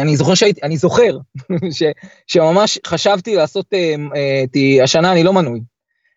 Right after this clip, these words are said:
אחרי מה שהיה שנה שעברה, אני הפסקתי, מודה.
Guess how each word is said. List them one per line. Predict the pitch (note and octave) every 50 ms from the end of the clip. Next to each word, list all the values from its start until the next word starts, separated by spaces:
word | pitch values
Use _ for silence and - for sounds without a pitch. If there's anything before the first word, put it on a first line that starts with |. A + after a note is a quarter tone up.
| _ - B2
אחרי | B2+ - G3+
מה | F3+ F3+
שהיה | F3 F#3 F3 E3+
שנה | - F3+ E3+ F3
שעברה, | E3 - D#3+ D3 D3 E3 F3+ F3+
אני | E3 C#3+ C#3 C#3 C#3 C3+ C3+ C#3 C3+ C3+ C3 B2+
הפסקתי, | C3 - - - F3 F3 - - - G#3+ G#3+ A3 G#3+ - _ _ _
מודה. | - C3+ C3+ C#3 C3+ E3+